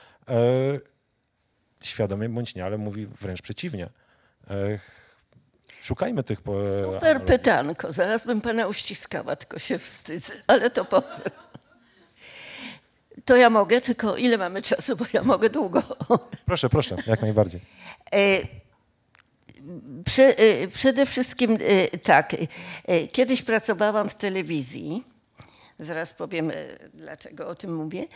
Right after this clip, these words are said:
Speaker 2: i robiliśmy taki półdokumentalny film o Titanicu.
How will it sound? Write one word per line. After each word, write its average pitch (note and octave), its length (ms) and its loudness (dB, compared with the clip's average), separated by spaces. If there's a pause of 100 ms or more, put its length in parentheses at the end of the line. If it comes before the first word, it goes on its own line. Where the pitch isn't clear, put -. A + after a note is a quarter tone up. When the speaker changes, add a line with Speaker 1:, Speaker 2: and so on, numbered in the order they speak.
(460)
Speaker 2:
i A3+ 340 2
robiliśmy A#3+ 520 0
taki A3+ 320 -4
półdokumentalny G3 960 -4
film F#3 240 -10
o - 80 -6
Titanicu. D3+ 800 -10